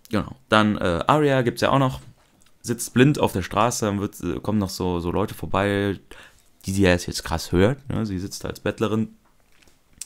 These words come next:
und ist, weil sie ja immer noch blind ist, ne? Und, äh, naja, dann reden die halt darüber, dass dieser eine Kingsguard ja geslayed wurde und wer das wohl war und das war voll krass und überhaupt.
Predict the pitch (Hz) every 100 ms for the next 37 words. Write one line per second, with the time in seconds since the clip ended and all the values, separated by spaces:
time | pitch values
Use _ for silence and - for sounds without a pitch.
0 | - _ _ _ _ _ _ _ 95 -
1 | - - 98 92 82 82 85 85 98 123
2 | 135 131 92 107 104 92 85 - - 85
3 | 85 82 - _ - - - - - -
4 | 104 117 123 80 80 - 92 95 113 110
5 | 104 101 101 101 98 92 92 87 85 82
6 | 92 90 - 113 - - - - 92 92
7 | 101 107 - - 90 85 90 92 - 98
8 | 87 87 - - - - - - 113 -
9 | - 123 - 107 120 107 113 -